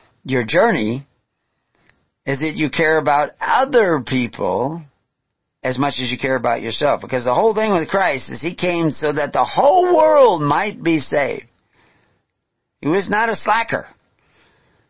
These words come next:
He showed up. He did what he said he was going to do.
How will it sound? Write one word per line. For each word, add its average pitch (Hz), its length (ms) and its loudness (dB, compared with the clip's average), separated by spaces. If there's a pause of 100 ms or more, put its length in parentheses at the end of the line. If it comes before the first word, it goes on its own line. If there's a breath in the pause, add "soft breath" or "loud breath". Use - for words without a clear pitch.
(100)
He 135 120 -4
showed 208 380 0
up. 151 320 -2
He 120 160 -6
did 170 380 -4
what 165 260 0
he 151 340 -2
said 165 240 -2
he 165 80 0
was 127 260 -2
going 120 360 -2
to 107 100 -6
do. 104 380 -6